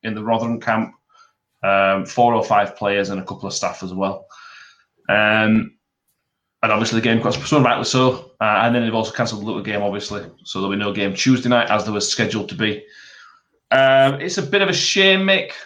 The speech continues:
but at the same time, the three-day gap between Wednesday to Saturday, we never, we don't like that anyway, do we?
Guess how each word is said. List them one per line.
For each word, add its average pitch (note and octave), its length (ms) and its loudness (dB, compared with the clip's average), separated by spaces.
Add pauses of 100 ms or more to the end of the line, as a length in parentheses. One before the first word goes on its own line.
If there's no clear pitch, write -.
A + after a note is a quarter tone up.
(160)
but D3 120 0
at C3+ 60 0
the B2+ 60 -6
same D#3+ 360 -2
time, D3 760 0 (1400)
the A#2+ 120 -12
three-day C3+ 420 -4
gap B2+ 200 -6
between A#2 200 -8
Wednesday G#2+ 260 -8
to F#2+ 60 -14
Saturday, G2 460 -4
we G#2+ 160 -8
never, G#2+ 220 -8 (100)
we A#2+ 80 -4
don't B2 220 0
like A2+ 260 0
that F#2 160 -2
anyway, F#2 320 -4
do G#2+ 100 -6
we? E2+ 140 -6